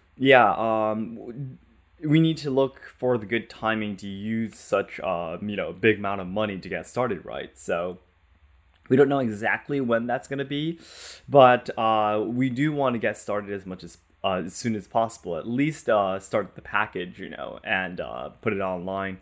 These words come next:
and, uh, wait for any, um, reservations to come. If it comes, we do wanna accept people to, um, join our experience, right? So,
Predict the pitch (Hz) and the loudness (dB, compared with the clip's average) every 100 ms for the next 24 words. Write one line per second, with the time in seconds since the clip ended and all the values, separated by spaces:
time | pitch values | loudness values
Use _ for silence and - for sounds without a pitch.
0 | - - 107 101 92 92 87 98 101 - | -18 -10 0 2 2 -2 -4 -2 -4 -4
1 | 95 87 87 85 52 76 101 117 - _ | -4 -4 -8 -10 -10 -12 -14 -18 -20 _
2 | _ _ _ _ _ - 113 101 98 98 | _ _ _ _ _ 4 4 4 0 -2
3 | 101 92 - 95 98 104 - 147 165 - | -6 -10 -10 -2 0 4 4 2 -2 -4
4 | 147 143 120 110 104 107 101 92 - - | -2 -2 -2 -6 -2 -2 -2 -4 -6 -6
5 | 92 - 95 87 85 80 - 98 90 90 | -6 -6 -12 -8 -8 -8 -10 -8 -6 -6
6 | 85 85 82 80 82 78 78 92 90 101 | -6 -6 -8 -10 -10 -12 -10 -10 -6 -4
7 | 95 90 92 - 135 180 135 - 53 - | -4 -4 -10 -8 -4 -2 -4 -8 -12 -12
8 | - - 85 67 | -10 -4 -4 -4